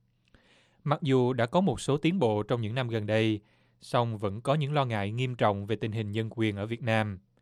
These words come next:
Báo cáo nhân quyền về Việt Nam mới công bố hồi gần đây nêu bật những thách thức vẫn tiếp diễn này. Trong số những thách thức này, có những hạn chế mà chính phủ Việt Nam vẫn áp đặt lên các quyền chính trị và quyền tự do căn bản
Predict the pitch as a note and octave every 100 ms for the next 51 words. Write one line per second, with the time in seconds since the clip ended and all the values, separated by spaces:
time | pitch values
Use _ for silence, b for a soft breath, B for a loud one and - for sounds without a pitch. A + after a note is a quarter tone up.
0 | b b b b b - C3 D3 E3 C3
1 | B2 A#2 G#2+ G#2 A#2+ B2 A2+ A2 G#2+ D3
2 | C3+ A2 A2 C3 D#3+ A#2+ A2 G#2 A2 G#2+
3 | G2+ b b - C#3 C3+ B2+ A2+ - A2+
4 | G#2+ D3+ - G3+ - A#2 G2+ G2+ - F3
5 | A2+ G#2+ C3 G#2+ F#2 _ _ _ b b
6 | b b b - A#2 - A#2+ C3 D#3 A2
7 | D3 F#3 F3+ B2 A2 G2 b b - G3
8 | D3+ C#3 G#2+ A2 A#2 B2 F#3 B2+ C#3 E3
9 | A#2 B2+ C3+ A#2+ A#2 A2 G2+ G2+ A#2+ D#3
10 | D3+ A2 - A#2+ A#2 G#2+ G#2 F3 - A#2
11 | G2+ C3+ C#3 G#2+ G#2 G#2 G#2 A#2 G2+ G#2
12 | G#2 A2+ G#2+ - A#2 A2 G2+ G2